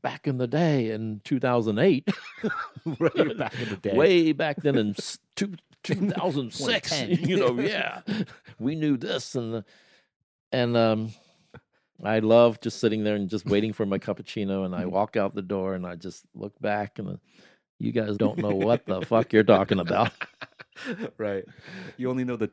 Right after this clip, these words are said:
Speaker 2: tippy top of the
Speaker 1: Oh,
Speaker 2: iceberg.
Speaker 1: if you only knew.
Speaker 2: Yeah.
Speaker 1: If you only knew. So one day, as a, as a, I was photographing it for myself, actually. I brought in the original N Y C shoes.
Speaker 2: Mm-hmm.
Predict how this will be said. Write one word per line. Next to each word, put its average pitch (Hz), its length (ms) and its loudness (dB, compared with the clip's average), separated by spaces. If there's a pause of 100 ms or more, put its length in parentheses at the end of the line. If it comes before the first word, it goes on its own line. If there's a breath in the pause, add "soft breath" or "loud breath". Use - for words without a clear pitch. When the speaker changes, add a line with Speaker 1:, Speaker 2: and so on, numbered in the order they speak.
Speaker 2:
tippy 165 300 -2
top - 320 -2
of 120 80 -4
the 147 80 4
Speaker 1:
Oh, 147 340 6
Speaker 2:
iceberg. 127 140 -2
Speaker 1:
if 117 60 -4
you 117 120 2
only 123 280 0
knew. 101 360 2
Speaker 2:
Yeah. 95 280 -4
Speaker 1:
If 87 60 -10
you 104 60 -8
only 104 240 -4
knew. 95 280 -4
So 110 300 6
one 123 280 -2
day, 104 320 0 (680 loud breath)
as 95 280 -6
a, 98 200 -2
as 98 180 -10
a, 98 380 -10
I 107 80 -6
was 101 180 -6
photographing 107 640 -2
it - 80 -16
for - 120 -16
myself, 95 520 -8
actually. 92 340 -12
I 92 100 -10
brought 101 240 -4
in 98 140 -8
the 95 140 -8
original 107 600 -2
N 104 160 -8
Y 101 180 -6
C 95 260 -10
shoes. - 500 -12 (100)
Speaker 2:
Mm-hmm. 92 200 -8